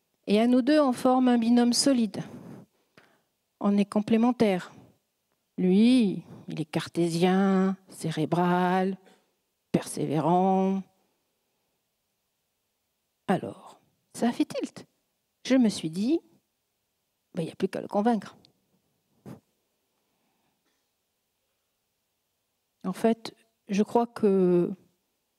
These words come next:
au début, François n'y croyait pas trop. Il a, il m'a suivi surtout pour me faire plaisir. François, quand tu lui présentes un projet,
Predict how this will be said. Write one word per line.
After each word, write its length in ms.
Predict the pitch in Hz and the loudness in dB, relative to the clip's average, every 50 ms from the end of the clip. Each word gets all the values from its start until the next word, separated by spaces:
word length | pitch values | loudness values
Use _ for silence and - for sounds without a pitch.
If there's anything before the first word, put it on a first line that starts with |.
| _ _ _ _ _ _ _ | _ _ _ _ _ _ _
au 100 | - 196 | 0 0
début, 340 | 185 - 208 180 185 220 226 | 0 0 -2 0 0 0 0
François 360 | 208 - - 175 - - 190 | 0 -2 -4 -4 -2 -2 -2
n'y 100 | 185 180 | -2 -2
croyait 280 | - - 107 170 170 - | -4 -4 -6 -6 -6 -6
pas 140 | - - - | -8 -10 -10
trop. 260 | - - - 214 - - - - - - - - - _ _ _ - - - - - - _ _ _ _ _ _ _ - | -10 -10 -10 -10 -10 -12 -16 -16 -16 -16 -16 -18 -20 _ _ _ -18 -18 -18 -20 -20 -20 _ _ _ _ _ _ _ -6
Il 200 | 233 214 208 214 | -4 0 2 2
a, 960 | 214 214 208 202 196 196 196 196 190 190 185 185 185 180 180 170 156 - - _ _ _ _ _ _ - | 2 2 2 2 0 0 0 0 2 2 2 2 0 0 0 -2 -4 -8 -10 _ _ _ _ _ _ -2
il 120 | 196 202 | 0 0
m'a 140 | 208 208 202 | 2 0 0
suivi 440 | - - - 190 185 - 220 226 226 | -2 -4 -6 -6 -4 -4 -4 -4 -4
surtout 500 | - - 208 208 - - 202 214 285 - _ _ _ _ _ _ _ _ _ _ _ _ _ _ _ _ _ _ _ _ _ _ _ _ _ _ _ _ _ _ _ _ _ _ _ _ _ _ | -2 -2 -2 -2 0 0 0 0 0 -2 _ _ _ _ _ _ _ _ _ _ _ _ _ _ _ _ _ _ _ _ _ _ _ _ _ _ _ _ _ _ _ _ _ _ _ _ _ _
pour 100 | - 196 | -2 0
me 80 | 196 190 | 0 0
faire 200 | 190 202 170 - | 0 -2 -2 -2
plaisir. 360 | - 185 165 - - - - - - - - - - - - _ _ _ _ _ _ _ _ _ _ _ _ _ _ _ _ _ _ - - _ - - | -4 -6 -6 -6 -10 -16 -20 -20 -20 -20 -20 -20 -20 -20 -20 _ _ _ _ _ _ _ _ _ _ _ _ _ _ _ _ _ _ -20 -20 _ -12 -8
François, 300 | 196 - - 277 294 294 | -8 -2 0 0 0 0
quand 120 | 254 220 | -2 -2
tu 120 | - 214 | 0 0
lui 100 | 202 214 | 2 2
présentes 380 | 202 - 220 214 208 220 208 - | 2 2 0 0 2 0 0 0
un 100 | 214 208 | 0 0
projet, 480 | - - 233 233 214 254 285 311 330 | 0 0 0 0 2 2 2 2 0